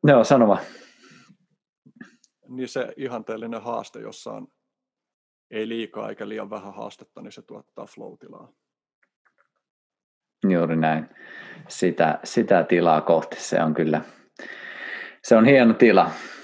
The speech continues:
Speaker 1: No näin niin kuin viimeisenä kysymyksenä, mulla on pakko kysyä tää, koska sä kysyit tän silloin, kun mä olin sun vieraana, laitetaan tonne vaikka show notesihin, elikkä mikä se on suomeksi, tonne muistiinpanoihin tästä <laughs> jaksosta,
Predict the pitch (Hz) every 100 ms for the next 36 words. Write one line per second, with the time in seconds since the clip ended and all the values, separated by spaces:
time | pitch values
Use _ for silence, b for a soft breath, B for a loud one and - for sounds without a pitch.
0 | B 120 156 214 202 202 208 240 208 165
1 | 156 143 185 151 160 127 113 - 117 107
2 | 110 113 113 110 160 180 120 - 143 143
3 | 110 - - 98 85 90 - 95 123 110
4 | 117 113 101 - 98 92 87 - - 101
5 | 92 92 101 90 82 107 98 80 82 80
6 | 80 80 87 85 80 82 76 82 80 82
7 | 80 - 85 - - - 135 101 98 98
8 | 92 - 78 78 78 82 80 78 90 82
9 | - - 92 95 85 82 76 85 80 76
10 | - - _ _ 95 101 143 - 123 110
11 | - 95 82 87 82 78 82 73 - -
12 | - - 170 - 156 - - 165 - -